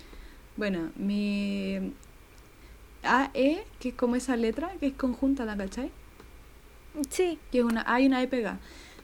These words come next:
Speaker 1: Dice, "Mi deletreo élfico de A I". Y entre paréntesis dice, "Amor, I, O, artificial", no, inteligencia artificial. <laughs> Artificiencia inteligente.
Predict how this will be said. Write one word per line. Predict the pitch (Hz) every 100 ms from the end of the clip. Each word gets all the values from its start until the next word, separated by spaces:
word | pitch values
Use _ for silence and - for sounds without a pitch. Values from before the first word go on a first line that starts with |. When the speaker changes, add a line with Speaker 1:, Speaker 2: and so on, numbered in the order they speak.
| -
Speaker 1:
Dice, | 220 208 220 214 285
"Mi | 214 214 208 214 220 214 220 220 214 214 - - - - - -
deletreo | 208 220 214 196 - 247 254
élfico | - 247 - 277 285 277
de | 233 220
A | - 233 262 320 - - - - -
I". | - 220 175 175 - - - - - - - - -
Y |
entre | 214 214
paréntesis | 190 202 214 202 208
dice, | 202 196 180 -
"Amor, | 202 202 254 320 - - - - - - - -
I, | 254 285 -
O, | - 240 269 302 320
artificial", | - 214 233 214 208 233 240 277 - -
no, | 202 180 - - - - - -
inteligencia | 208 202 233 254 302 311 339
artificial. | 320 269 254 - 226 190 -
<laughs> | 392 392 - 415 - 370 - 370 - -
Artificiencia | 277 254 240 226 214 247 247
inteligente. | 233 226 220 - 294